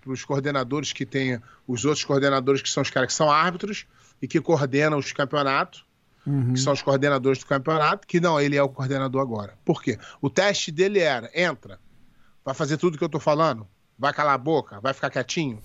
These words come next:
Speaker 1: vai baixar a cabeça,
Speaker 2: <laughs>
Speaker 1: vai. Então você é o cara que a gente quer. E realmente não dá pra ser assim quando você bota um, um, um coordenador de arbitragem, pra você dizer, um ca-, um cara que tem cancha, um cara que, que,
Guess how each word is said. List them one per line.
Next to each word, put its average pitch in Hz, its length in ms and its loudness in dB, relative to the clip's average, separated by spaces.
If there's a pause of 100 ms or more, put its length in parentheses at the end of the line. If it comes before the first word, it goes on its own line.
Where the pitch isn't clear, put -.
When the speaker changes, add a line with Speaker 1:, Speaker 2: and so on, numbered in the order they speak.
Speaker 1:
vai 135 100 4
baixar 131 220 0
a 143 40 0
cabeça, 143 480 0
Speaker 2:
<laughs> 156 60 -6
Speaker 1:
vai. 139 240 0 (140)
Então 139 220 -10
você 139 200 -8
é 147 40 -4
o 135 40 -8
cara 135 200 -4
que 143 100 -12
a - 20 -6
gente 131 140 -14
quer. 107 160 -16 (760)
E 240 420 4
realmente 190 600 2
não 202 140 0
dá 170 160 4
pra 175 160 -4
ser - 140 -4
assim 170 340 -4
quando 143 220 0
você 170 220 -2
bota 151 400 2
um, 139 380 -2 (520)
um, 117 960 0 (720)
um 117 80 -4
coordenador 135 480 6
de 139 80 2
arbitragem, 180 440 0
pra - 60 -10
você 147 60 0
dizer, 135 140 2
um 123 40 -4
ca-, 135 200 -2
um 127 60 0
cara 127 200 0
que - 60 -14
tem 170 140 0
cancha, 170 680 2
um 110 60 -8
cara 131 220 0
que, 131 340 -2 (360)
que, 113 560 -2